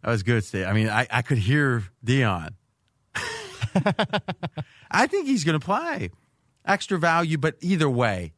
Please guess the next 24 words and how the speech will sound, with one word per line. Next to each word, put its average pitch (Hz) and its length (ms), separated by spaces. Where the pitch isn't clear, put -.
the 101 80
team 151 460
has 113 380
to - 80
be 113 140
energized. 90 720
And 147 80
you 160 60
wanna 170 120
talk 147 200
about 113 200
focus. - 680
Three 131 160
straight 127 260
losses. 131 680
So - 140
to 123 140
me, 165 240
I 113 100
love 147 380
the 151 100
team 151 380
that's 117 180
been 107 300